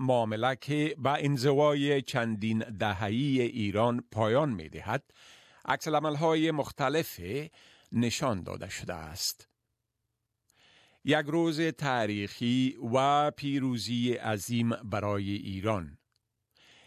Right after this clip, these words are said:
این الفاظ است که حسن روحانی، رئیس جمهور ایران، برای توصیف انجام موافقتنامه هسته‌ای بین حکومتش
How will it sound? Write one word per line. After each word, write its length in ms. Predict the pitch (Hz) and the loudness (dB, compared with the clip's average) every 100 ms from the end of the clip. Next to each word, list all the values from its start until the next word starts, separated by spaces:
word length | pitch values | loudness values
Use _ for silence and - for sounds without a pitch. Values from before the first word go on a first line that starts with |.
| _ | _
این 300 | 127 156 165 | 0 2 2
الفاظ 500 | 147 156 175 185 123 | -2 -2 0 0 0
است 280 | 107 - - | -6 -10 -6
که 260 | 117 127 | -2 0
حسن 460 | 131 143 - 156 156 | 0 -2 0 -2 0
روحانی، 840 | 120 123 110 95 92 98 117 135 135 | 0 0 0 -2 -4 0 2 2 2
رئیس 360 | 120 127 123 | 0 0 -2
جمهور 360 | 131 123 131 131 | -2 0 2 0
ایران، 600 | 123 110 120 151 120 92 | 0 -2 2 2 2 0
برای 380 | 123 139 156 147 | 2 2 2 0
توصیف 640 | 151 143 - 160 156 156 | -2 -2 -2 -2 0 0
انجام 540 | 113 120 113 123 123 123 | 0 0 2 4 2 2
موافقتنامه 920 | 110 101 - 110 - 95 92 92 92 | 0 0 -2 -8 -6 -6 -4 -4 -6
هسته‌ای 680 | 90 87 - 92 120 139 147 | -6 -10 -10 -8 -2 0 0
بین 400 | 107 139 160 156 | 0 0 2 0
حکومتش 1000 | 151 120 107 - 117 139 - 98 101 - | 0 -2 -6 -6 -2 -2 -2 -6 -8 -10